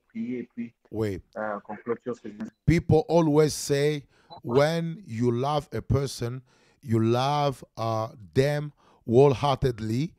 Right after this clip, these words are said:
Speaker 2: and you take in all things that comes with a person. In, in, in cases, uh, whereby a person has a certain habit that you don't like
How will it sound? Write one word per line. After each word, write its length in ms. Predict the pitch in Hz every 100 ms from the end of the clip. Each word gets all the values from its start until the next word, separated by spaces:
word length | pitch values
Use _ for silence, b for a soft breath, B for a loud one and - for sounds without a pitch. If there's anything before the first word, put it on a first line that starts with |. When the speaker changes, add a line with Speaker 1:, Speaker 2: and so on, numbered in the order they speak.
| b b b -
Speaker 2:
and 460 | 120 117 120 117 -
you 220 | 107 110 -
take 360 | - 170 - - -
in 300 | 175 160 143 -
all 200 | 147 131
things 520 | - 165 139 123 98
that 240 | 104 101 -
comes 720 | - 156 139 123 131 143 - b b b b
with 540 | - 120 127 127 131 -
a 100 | 113
person. 540 | - 147 131 - - - b b b b
In, 340 | 113 120 120 _ _
in, 240 | - 120 -
in 160 | 123 113
cases, 640 | 160 170 - 170 190 - _ _ _ _ -
uh, 280 | 127 120 117
whereby 800 | 120 147 156 160 110 147 147 -
a 100 | 120
person 480 | - 151 - 151 151
has 180 | 139 117
a 100 | 117
certain 480 | - 147 143 143 127 B B B
habit 640 | 135 139 117 120 - - b b 151
that 240 | 120 117
you 200 | 110 117
don't 260 | 117 131 120
like 400 | 139 175 -